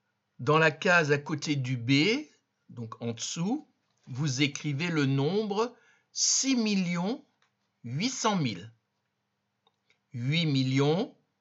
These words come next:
huit cent mille. Dans la case à côté du C, vous écrivez le nombre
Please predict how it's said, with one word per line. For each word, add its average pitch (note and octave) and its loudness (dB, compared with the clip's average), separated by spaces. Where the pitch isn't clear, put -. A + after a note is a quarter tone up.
huit C3+ -4
cent F#3+ 0
mille. A2 -4
Dans D3 2
la D#3 6
case D3 2
à C3 -2
côté B2+ -6
du A#2 -8
C, E3+ -2
vous C3 -6
écrivez C3+ -2
le C3 0
nombre F3+ -4